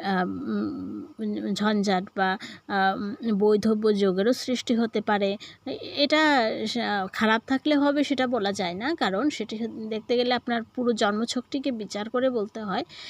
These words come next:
কিন্তু আমি এটা মানে, আ, উম, উম, খারাপ থাকলে কি হয়, এ, সেটি একটি লক্ষণ বলছি যেহেতু সেটাই, উম,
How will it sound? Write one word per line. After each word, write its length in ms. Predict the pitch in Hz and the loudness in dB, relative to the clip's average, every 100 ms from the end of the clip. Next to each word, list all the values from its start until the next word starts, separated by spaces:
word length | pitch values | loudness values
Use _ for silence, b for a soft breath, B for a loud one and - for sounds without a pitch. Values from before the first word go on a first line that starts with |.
| 240 | -12
কিন্তু 260 | - 208 220 | -6 -4 -2
আমি 200 | 202 214 | -2 -2
এটা 200 | 240 - 262 | -2 -2 -2
মানে, 220 | 254 269 302 320 233 | -2 -2 -4 -8 -8
আ, 120 | - 208 | 2 2
উম, 280 | 202 202 190 185 - | 2 0 -2 -4 -8
উম, 260 | 226 202 202 302 349 _ - 226 220 214 | -6 -4 -4 -6 -14 _ -10 -6 -6 -4
খারাপ 320 | 214 226 302 | 0 2 2
থাকলে 320 | - 294 302 285 | 0 2 2 2
কি 180 | 240 226 | 2 2
হয়, 280 | 196 185 320 B B - | 2 2 0 B B -4
এ, 120 | 214 | -2
সেটি 240 | 214 220 240 | 0 0 0
একটি 160 | 233 233 | -2 2
লক্ষণ 480 | 208 214 - 302 | 2 2 2 4
বলছি 320 | 247 190 - 202 | 6 2 2 0
যেহেতু 360 | 196 202 269 | 2 2 0
সেটাই, 360 | 262 220 220 208 - _ _ _ | -2 0 2 2 -2 _ _ _
উম, 300 | 208 208 185 | -6 -4 -4